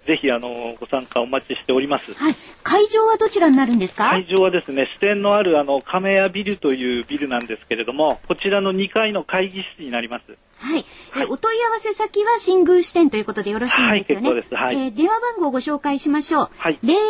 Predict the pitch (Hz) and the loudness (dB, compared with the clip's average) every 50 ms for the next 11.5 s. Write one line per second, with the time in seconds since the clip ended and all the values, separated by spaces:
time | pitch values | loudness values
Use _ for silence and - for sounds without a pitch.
0 | 427 427 415 403 403 370 254 226 - - 285 294 302 294 294 285 - 269 262 233 | 0 0 0 2 2 4 2 2 0 0 2 4 4 6 4 4 4 2 2 2
1 | 190 156 131 - - - - 151 - 233 269 330 403 427 415 415 403 403 403 392 | 2 0 -2 -6 -12 -14 -12 -4 2 4 4 4 4 2 -2 -4 -4 -2 0 2
2 | 370 330 285 269 320 349 - - _ - - 262 254 - - 403 415 403 - 339 | 2 4 4 4 4 2 0 -2 _ -4 -4 -4 -2 -2 0 0 0 0 0 -2
3 | 359 - - 262 208 165 - 254 277 285 285 285 285 - - 226 - - 190 170 | -4 -4 -2 -4 -4 0 2 2 4 4 4 2 0 -2 -4 -6 -4 -2 -4 -4
4 | 135 - - - - - - - 277 311 330 339 320 311 320 311 277 254 240 - | -4 -6 -18 -20 -20 -14 -6 -2 2 2 4 6 6 6 6 6 6 4 2 0
5 | - 262 269 277 277 262 - 247 240 208 175 151 - - - 226 285 320 359 370 | 0 2 4 4 4 4 2 0 2 2 0 -2 -4 -2 2 4 6 6 6 6
6 | 359 349 359 359 349 320 285 262 294 349 339 - - - - 226 220 - - 427 | 4 4 6 6 6 6 6 6 4 2 2 0 -8 -10 -6 -6 -6 -2 0 2
7 | 440 403 427 - - 349 381 - - - 202 269 302 302 277 - - 277 233 208 | 2 2 0 0 0 -2 -2 -2 -2 -2 0 2 2 2 2 0 -2 -2 -2 -2
8 | 190 170 156 165 - - - - 208 - 254 240 226 214 214 220 - 208 - 214 | -4 -4 -6 -6 -8 -10 -14 -12 -6 -2 -2 0 0 -2 -2 -4 -6 -6 -8 -6
9 | 190 226 233 - - 330 339 - - - - - - - - - - 392 359 - | -6 -6 -6 -2 0 2 2 2 0 -4 -18 -20 -20 -20 -10 -2 0 0 2 2
10 | 403 392 - - 466 466 453 453 403 294 285 - - 359 480 523 523 - 523 508 | 0 -2 -2 -2 -2 0 2 4 4 4 2 2 2 0 0 0 0 0 0 2
11 | 523 523 508 427 349 277 233 196 - - | 2 0 0 0 2 2 2 2 0 -2